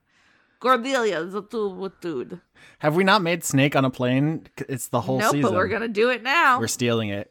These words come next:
Speaker 2: Corum has heard the phrase Barbie hive mind and cannot unhear it.
Speaker 1: <laughs> Counterfeit. <laughs>
Speaker 2: Cu-, <laughs> cucumber.
Speaker 1: Dandy snuff.
Speaker 2: Daniel Marsden, conduit of unnecessary consonants.
Speaker 1: Daria,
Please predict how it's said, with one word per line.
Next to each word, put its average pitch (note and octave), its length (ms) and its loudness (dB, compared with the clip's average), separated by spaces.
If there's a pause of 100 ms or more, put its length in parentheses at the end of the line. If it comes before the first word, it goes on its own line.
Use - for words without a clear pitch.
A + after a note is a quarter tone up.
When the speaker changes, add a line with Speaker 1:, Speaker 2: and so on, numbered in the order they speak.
(100)
Speaker 2:
Corum G#3+ 400 2
has F3+ 120 -2
heard F3+ 240 0
the F3 80 -4
phrase B2+ 480 0
Barbie F3+ 480 0
hive E3+ 480 -2
mind G2+ 480 -2
and B2+ 220 -2
cannot C3+ 360 4
unhear C3 580 0 (420)
it. F#3+ 220 -10
Speaker 1:
<laughs> - 0 -
Counterfeit. F#3 840 -4 (320)
<laughs> - 300 -10
Speaker 2:
Cu-, - 800 2
<laughs> - 80 -2
cucumber. A#2 1120 0
Speaker 1:
Dandy F3+ 280 -2 (420)
snuff. F#3 760 -6 (100)
Speaker 2:
Daniel B2 440 2
Marsden, C3 560 0
conduit C3+ 360 0
of A2 120 -2
unnecessary E3 760 -4
consonants. G#2+ 920 -8 (360)
Speaker 1:
Daria, E4 720 8